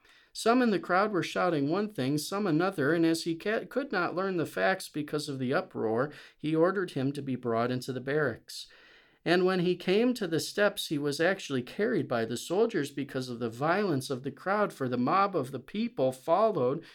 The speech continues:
crying out, "Away with him!" As Paul was about to be brought into the barracks, he said to the tribune, "May I say something to you?" And he said, "Do you know Greek?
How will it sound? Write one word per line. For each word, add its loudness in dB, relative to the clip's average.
crying 2
out, 4
"Away 4
with 0
him!" -6
As -2
Paul 4
was 0
about 2
to -10
be -4
brought 2
into 2
the -2
barracks, 0
he -4
said 0
to -6
the 0
tribune, -2
"May 2
I 4
say 2
something -2
to -6
you?" -6
And -4
he 2
said, -2
"Do -6
you 0
know 2
Greek? -6